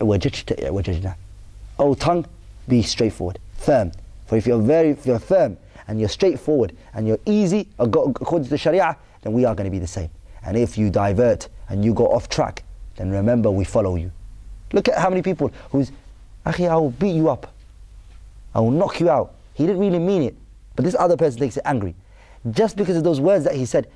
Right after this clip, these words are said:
the bo-, now the ha-, fist has to follow what the mouth said.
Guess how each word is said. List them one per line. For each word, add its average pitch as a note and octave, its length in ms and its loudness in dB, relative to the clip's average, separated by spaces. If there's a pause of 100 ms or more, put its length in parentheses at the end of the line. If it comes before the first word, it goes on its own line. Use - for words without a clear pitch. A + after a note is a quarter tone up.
(160)
the C3 100 0
bo-, G2+ 240 0
now C3+ 160 0
the B2 80 2
ha-, - 160 -4
fist - 320 -4
has C3 160 -6
to B2 80 -4
follow B2+ 240 4
what A2 120 2
the A#2 80 -2
mouth G#2+ 200 -2
said. - 180 -12